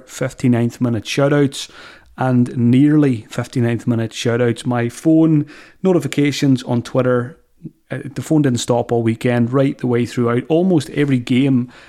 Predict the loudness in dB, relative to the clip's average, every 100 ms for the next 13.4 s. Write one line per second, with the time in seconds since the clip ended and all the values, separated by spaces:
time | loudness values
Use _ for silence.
0 | _ -4 -2 0 0 -2 -2 -4 -4 -2
1 | 0 0 -2 -2 -2 -2 -2 -6 -4 -2
2 | -2 -2 -2 -2 -2 -4 -2 -2 -2 0
3 | 0 -2 -2 -2 -2 -14 -20 -20 -2 2
4 | 2 0 2 2 2 0 0 0 -2 -2
5 | -2 0 0 -4 -14 -20 -20 -6 -2 0
6 | 2 2 2 2 0 0 -4 -2 -2 0
7 | 0 2 0 -2 0 0 0 -2 -2 -2
8 | -2 0 -2 -6 0 2 4 2 -6 -2
9 | 0 0 0 -2 2 2 4 4 0 -2
10 | 0 2 2 2 0 -2 -12 -6 -6 -4
11 | -8 -2 0 0 0 0 0 -2 -8 -10
12 | -10 -12 -6 -6 -4 -4 0 0 0 0
13 | 0 2 0